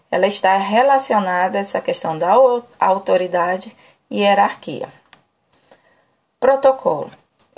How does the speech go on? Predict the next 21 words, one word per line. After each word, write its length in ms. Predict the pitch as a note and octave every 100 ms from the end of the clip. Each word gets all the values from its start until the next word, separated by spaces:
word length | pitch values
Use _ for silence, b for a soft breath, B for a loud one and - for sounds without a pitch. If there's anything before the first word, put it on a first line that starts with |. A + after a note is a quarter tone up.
| -
Em 180 | E4
relação 420 | D4+ B3+ G#3 - F#3+
ao 80 |
cerimonial, 840 | F3 F3 E3 D#3 D#3 D#3 E3 F#3 G3+ B B - - _ _ _
é 140 | G3 A3
o 120 | A#3
que 180 | - G#3+
determina 680 | A3+ A#3+ C4 A3 G#3+ A3
os 100 | A3
lugares 640 | A3 A#3 F#3+ F3+ F#3+ G3 G3
na 120 | G3
estrutura 520 | G3 - G3 G3 G3
política 800 | G3 G#3+ G#3+ F3 F3+ - - G3+ G3+
e 160 | G3
administrativa 880 | G#3 G#3 G#3 G#3 G#3 G3+ F#3+ - F#3
de 120 | F#3+ G3+
um 100 | A3
evento. 580 | A#3+ B3 D3+ D3+ - - _ _ _ _ _
Então, 520 | - E3 - E3+ F3+ G3+ b b _
a 120 | -
gente 240 | F3+ -